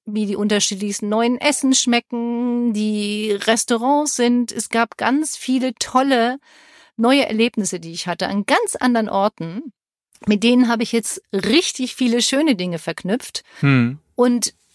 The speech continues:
Speaker 1: ich glaube, dass du dann irgendwann auch wieder in diese alte Kletterhalle gehen kannst und sagst, „Boah, wie cool. Es macht doch so viel Spaß.“ Und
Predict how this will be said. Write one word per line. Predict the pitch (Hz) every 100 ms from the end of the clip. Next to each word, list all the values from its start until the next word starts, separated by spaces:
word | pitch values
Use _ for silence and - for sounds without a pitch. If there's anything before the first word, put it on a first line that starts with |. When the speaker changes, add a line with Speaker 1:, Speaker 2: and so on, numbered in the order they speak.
| _ _ _ _ _ _
Speaker 1:
ich | - -
glaube, | 214 226 330
dass | 269 254
du | -
dann | 214 196
irgendwann | 226 311 339 247 254
auch | - 240 -
wieder | 240
in | 226
diese | 214 202 -
alte | 294 320
Kletterhalle | - 277 285 240 190 180
gehen | 170 175 170 165
kannst | 165 185 226 - - - _ _ _ _ -
und | 233
sagst, | 220 226 226 - _
„Boah, | 202 190 185
wie | 190 - 190
cool. | 175 156 170 202 _ _ _ -
Es | 202
macht | 220 220 -
doch | 196
so | - 196 247
viel | 311 - 240
Spaß.“ | - 202 185 175 180 269 - - - - - _
Und | 226 214 214 202 -